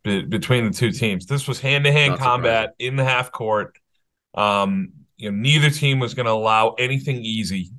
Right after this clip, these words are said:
Speaker 1: to the other. Uh, you know, and, and in this case, Providence shorthanded without the weapons that they normally have, I think it benefited them. Uh, I think you look at U R I, it's just too many turnovers, it's too many missed shots.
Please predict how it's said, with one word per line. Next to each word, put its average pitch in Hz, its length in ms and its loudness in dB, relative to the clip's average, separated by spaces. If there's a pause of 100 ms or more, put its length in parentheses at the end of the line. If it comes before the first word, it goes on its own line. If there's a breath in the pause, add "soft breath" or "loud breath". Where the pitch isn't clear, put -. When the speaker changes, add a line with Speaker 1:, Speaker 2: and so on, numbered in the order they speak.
(140)
Speaker 1:
to 110 100 -6
the 98 160 0
other. 90 320 2 (520)
Uh, 87 360 4 (180)
you 95 140 -4
know, 95 100 0
and, 98 260 -2
and 107 240 -6
in 120 160 -4
this 151 200 -2
case, 113 440 -2 (200)
Providence 127 640 -2
shorthanded 147 960 0 (320)
without 120 340 2
the 127 80 -6
weapons 131 440 -2
that 110 100 -16
they 113 100 -4
normally 127 380 2
have, 104 240 -2
I 117 80 0
think 131 180 -6
it 127 80 -10
benefited 165 480 0
them. 180 320 0 (280)
Uh, 98 260 0
I 107 80 0
think 120 400 -2 (500)
you 113 120 -6
look 131 140 -2
at - 40 -14
U 107 160 -4
R 120 140 4
I, 139 220 4
it's 107 200 -4
just - 220 -18
too 147 80 -4
many 135 180 0
turnovers, 143 600 4
it's - 180 -12
too 139 160 -4
many 143 160 0
missed 135 200 0
shots. 147 580 0